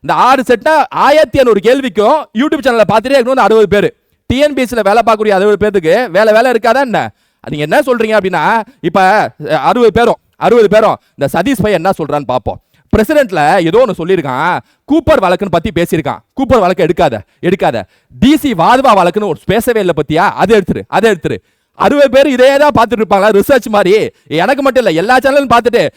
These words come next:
"இந்த நோட்ஸ் இவன் கொடுக்குறாங்க, இந்த நோட்ஸ்ல இருந்து கேள்வி எடுக்க வேணாம், வேற ஒண்ணு எடு, அதுல இருந்து எடுக்காத, வேற ஒண்ணு எடுன்னு" சொல்லிட்டு டிஸ்கஸ் பண்ணிட்டே இருப்பாங்கங்கிற மாதிரி நம்ம நினைச்சிட்டே இருக்கோம்.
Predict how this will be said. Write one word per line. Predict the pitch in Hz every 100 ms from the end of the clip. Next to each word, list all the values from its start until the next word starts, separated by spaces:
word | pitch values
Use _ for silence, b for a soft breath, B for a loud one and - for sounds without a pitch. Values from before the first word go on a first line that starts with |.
| b
"இந்த | 165 202 214
நோட்ஸ் | 202 277 -
இவன் | 202 208
கொடுக்குறாங்க, | 214 214 180 143 156 196 151
இந்த | - 196 196
நோட்ஸ்ல | 233 233
இருந்து | 214
கேள்வி | 190 208
எடுக்க | 175 175
வேணாம், | 165 131 -
வேற | 123 240 226
ஒண்ணு | 190
எடு, | 165 143 - _
அதுல | - 185 254
இருந்து | 220 196
எடுக்காத, | 202 175 110
வேற | 214 247
ஒண்ணு |
எடுன்னு" | 196 190 220
சொல்லிட்டு | 196 190 175 196 254 b b
டிஸ்கஸ் | 220 - 285 202
பண்ணிட்டே | 233 262 269
இருப்பாங்கங்கிற | 214 220 240 269 254 233
மாதிரி | 240 330
நம்ம | 269 233
நினைச்சிட்டே | 233 254 240
இருக்கோம். | 214 160